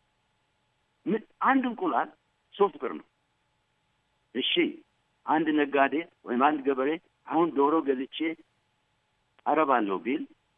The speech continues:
መሬት ያስፈልገዋል። መሬት የለውም። ወጣቱ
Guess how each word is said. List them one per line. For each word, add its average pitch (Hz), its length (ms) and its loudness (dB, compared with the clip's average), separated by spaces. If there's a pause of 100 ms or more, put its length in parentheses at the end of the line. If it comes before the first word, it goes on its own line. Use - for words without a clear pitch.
(340)
መሬት 131 200 0
ያስፈልገዋል። 95 520 -2 (760)
መሬት 107 260 0
የለውም። 87 280 -8 (760)
ወጣቱ 208 380 2